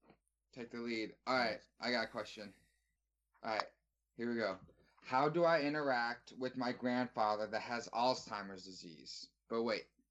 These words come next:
before Alzheimer's, he was really nice, but now he's become a bit racist. Racist. I am Asian, so would it be better for me to limit my <laughs> contact so I don't upset him? It doesn't affect me because I understand the, the disease,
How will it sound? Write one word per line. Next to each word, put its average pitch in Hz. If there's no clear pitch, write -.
before 170
Alzheimer's, 127
he 147
was 131
really 127
nice, 113
but 131
now 143
he's 156
become 139
a 127
bit 117
racist. 107
Racist. 120
I 143
am 151
Asian, 113
so 139
would 139
it 139
be 131
better 131
for 135
me 135
to 127
limit 131
my 123
<laughs> -
contact 156
so -
I 147
don't 147
upset 139
him? 190
It 147
doesn't 175
affect 175
me 160
because 131
I 147
understand 139
the, 117
the 135
disease, 117